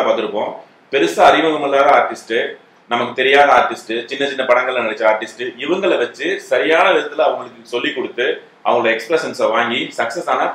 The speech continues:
பல படங்கள் இருக்கு. இன்னைக்கு லேட்டஸ்டா வந்த சார்பாட்டா பரம்பரை வரைக்கும் அந்த மாதிரியான நமக்கு ரொம்ப பரிச்சயம் இல்லாத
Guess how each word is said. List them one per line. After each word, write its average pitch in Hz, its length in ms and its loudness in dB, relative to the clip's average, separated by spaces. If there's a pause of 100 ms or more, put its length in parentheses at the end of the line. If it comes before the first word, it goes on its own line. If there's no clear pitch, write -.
பல 113 100 4 (140)
படங்கள் 139 360 0
இருக்கு. 101 200 -10 (320)
இன்னைக்கு 110 260 -4
லேட்டஸ்டா 139 420 2
வந்த 131 220 0
சார்பாட்டா 123 380 4 (100)
பரம்பரை 110 340 0
வரைக்கும் 107 380 2 (380)
அந்த 151 180 2
மாதிரியான 147 360 2 (300)
நமக்கு 143 240 -2 (160)
ரொம்ப 190 280 0
பரிச்சயம் 175 340 0
இல்லாத 151 200 2